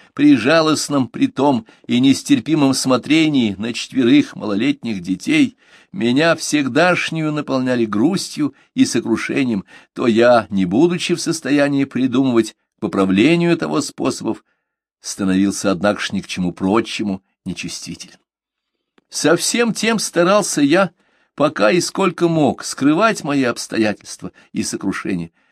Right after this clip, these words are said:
успокаивая несколько старых взаимодавцев займом у новых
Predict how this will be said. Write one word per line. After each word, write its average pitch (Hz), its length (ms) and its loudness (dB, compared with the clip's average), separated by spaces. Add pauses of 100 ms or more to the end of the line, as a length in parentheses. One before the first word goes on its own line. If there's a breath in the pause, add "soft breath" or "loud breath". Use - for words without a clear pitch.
(120)
успокаивая 190 960 2
несколько 180 540 0
старых 175 420 2
взаимодавцев 139 800 -2 (300 soft breath)
займом 120 640 4
у 107 160 0
новых 175 480 4